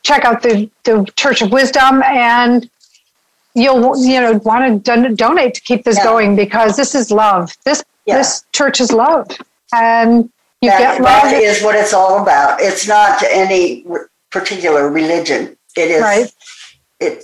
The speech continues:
Speaker 2: it loves them all. <laughs>
Speaker 1: It's all encompassing.
Speaker 2: Yeah. No
Speaker 1: It's all
Speaker 2: competition.
Speaker 1: encompassing love. So when we were gonna go on break, I wanted to talk about horizontal vortex, which is in chapter five of your book. And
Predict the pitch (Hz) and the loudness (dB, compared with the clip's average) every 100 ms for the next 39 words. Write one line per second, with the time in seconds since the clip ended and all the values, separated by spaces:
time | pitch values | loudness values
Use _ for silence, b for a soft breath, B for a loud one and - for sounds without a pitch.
0 | - 202 - 185 196 196 190 175 147 - | -4 -4 -2 0 0 0 0 0 0 -2
1 | - - - - 262 269 254 269 262 254 | -6 -16 -16 -8 -4 0 0 0 0 0
2 | 240 226 - 196 180 _ _ _ - - | -2 -2 -4 -6 -8 _ _ _ -12 -12
3 | - _ _ _ - 185 202 196 240 240 | -12 _ _ _ -6 -4 -2 0 2 2
4 | 254 - 233 226 226 233 226 208 202 208 | 0 0 0 0 -2 0 0 2 0 -2
5 | - _ _ B B 254 240 262 262 247 | -10 _ _ B B -8 -6 -2 2 2
6 | 240 - B B 262 254 349 349 320 285 | 0 -6 B B -2 2 2 2 0 2
7 | 254 240 233 226 233 220 254 302 - 269 | 2 2 2 0 0 0 2 0 -2 -4
8 | - 240 226 220 220 208 214 180 240 233 | -2 0 0 0 0 0 0 0 0 0
9 | 226 226 220 233 226 226 _ - 196 202 | 0 -2 -2 0 -2 -6 _ -6 -2 -2
10 | 202 196 160 - - - B B 240 226 | -2 -4 -4 -6 -10 -12 B B -2 0
11 | 208 214 233 220 277 - 226 214 247 269 | 0 0 0 -2 -4 -2 0 0 0 -2
12 | 208 208 202 - _ _ _ _ B B | 0 0 0 -4 _ _ _ _ B B
13 | - 254 240 233 226 233 | -4 0 2 2 2 0